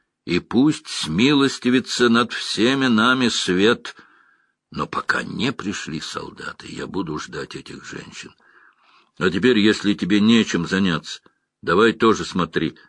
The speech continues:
Доман отвернулся и стал смотреть на город в ту сторону, где держали Дамани.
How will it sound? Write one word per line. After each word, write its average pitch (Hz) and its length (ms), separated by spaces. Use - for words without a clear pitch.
Доман 107 580
отвернулся 107 720
и 110 60
стал 127 260
смотреть 107 480
на 82 160
город 135 380
в - 100
ту 78 160
сторону, 131 520
где 82 200
держали 87 720
Дамани. 71 680